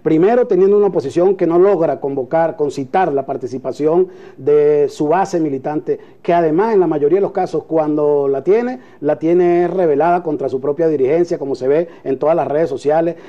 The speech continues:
la cantidad de reclamos y de, de nuestros que le hacen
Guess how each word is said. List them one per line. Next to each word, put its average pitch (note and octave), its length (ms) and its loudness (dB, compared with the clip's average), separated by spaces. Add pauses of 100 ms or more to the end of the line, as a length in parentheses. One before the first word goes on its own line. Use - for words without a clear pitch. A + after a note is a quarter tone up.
la D3 140 -2
cantidad E3 680 0 (240)
de D3+ 140 -2
reclamos D#3+ 800 0
y C#3 160 -2
de, C#3 260 2
de C3+ 100 0
nuestros D#3 320 -4
que C#3+ 120 -4
le C3+ 100 2
hacen C#3+ 420 -2